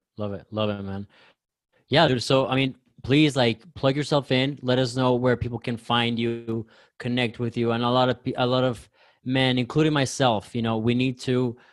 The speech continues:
uh, again, like, listen to people like you that have been through some hard shit, and we can learn what it truly means to be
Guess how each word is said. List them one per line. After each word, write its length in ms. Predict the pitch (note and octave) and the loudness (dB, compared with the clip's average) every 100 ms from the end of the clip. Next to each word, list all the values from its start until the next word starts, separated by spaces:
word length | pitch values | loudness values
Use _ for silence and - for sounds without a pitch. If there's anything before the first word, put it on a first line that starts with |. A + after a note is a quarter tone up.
| _ _ - | _ _ -4
uh, 300 | A2+ A2 A2 | 2 2 0
again, 400 | A#2 A#2+ A#2+ A#2+ | 0 2 2 0
like, 220 | A2+ G#2+ | -2 -2
listen 260 | B2 B2+ C#3+ | 0 0 0
to 80 | |
people 260 | C3+ C3 B2+ | -2 -2 2
like 300 | B2 A#2 - | 2 2 -2
you 320 | A2+ A2+ A2+ A2+ | -2 0 -2 -2
that 320 | A2+ A2 G2+ _ _ _ | 2 2 0 _ _ _
have 220 | - B2+ A#2+ | -6 -4 0
been 180 | B2+ | 0
through 300 | B2+ B2 C3 | 0 0 0
some 160 | A#2+ B2 | 0 -4
hard 300 | G#2 B2+ C#3 | 0 0 0
shit, 400 | - C3+ B2+ G#2+ | -2 0 2 0
and 100 | B2 | -2
we 120 | A#2+ A#2+ | -4 -2
can 160 | B2+ | -2
learn 520 | A#2+ A#2 C3 C3+ B2 A#2 _ _ _ _ - | -2 2 4 4 0 -4 _ _ _ _ -8
what 300 | A#2 C3 C#3 | 2 4 4
it 200 | D3+ - | 2 -2
truly 360 | - C3 C3 | -4 2 2
means 280 | B2+ B2 A#2 | 2 0 -2
to 160 | - A#2 | -4 -4
be 580 | A2 G#2+ A#2+ A#2 A#2+ | -2 2 4 4 2